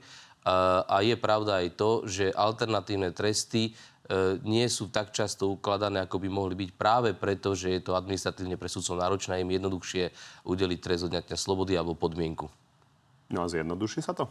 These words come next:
Speaker 1: Zásadne sa to zjednoduší. Zásadne. To je najväčší prínos tejto novely trestného zákona, že zásadne odburávame byrokratické a personálne, e,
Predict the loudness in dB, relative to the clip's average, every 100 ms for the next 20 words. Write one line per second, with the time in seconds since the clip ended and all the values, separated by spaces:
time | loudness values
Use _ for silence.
0 | -8 -8 2 2 4 2 0 -4 -6 -8
1 | -8 -8 -8 -12 -14 -6 2 2 2 0
2 | 0 0 2 4 4 0 0 0 2 0
3 | -2 -4 -2 0 -2 -2 -4 -2 0 0
4 | 0 0 0 0 -8 -20 -6 -2 2 4
5 | 4 0 0 0 2 2 2 2 0 2
6 | 2 4 2 0 0 -2 0 -2 0 -2
7 | -2 0 2 2 2 -2 -4 -14 -12 -2
8 | 0 2 2 0 -4